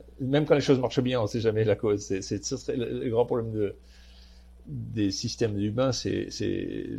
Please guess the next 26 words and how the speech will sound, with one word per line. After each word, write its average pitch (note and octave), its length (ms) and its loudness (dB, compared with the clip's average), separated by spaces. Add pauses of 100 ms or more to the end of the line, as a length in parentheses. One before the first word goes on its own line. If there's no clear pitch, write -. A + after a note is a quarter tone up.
la G#2+ 100 -2
compréhension G#2 460 -6
des, G2 120 -4
des G2+ 160 -4
causes. G2 360 -4 (540)
Donc, B2 260 0
j'ai, A2+ 200 -2
j'ai A2+ 200 -2
dit, C#3 200 2
écoute, B2 340 2
fais D3+ 180 4
autre C3 240 4
chose C3+ 240 2
pendant G#2+ 260 -2 (340)
six - 240 -4
mois. A#2 240 2
Moi, B2+ 220 6
je A#2 100 0
vais A2 100 6
être A2 140 2
patron A#2+ 300 0
de G#2 80 -4
l'équipe F#2+ 420 -2
S G2+ 140 0
D G2 140 -4
R. F#2 200 -6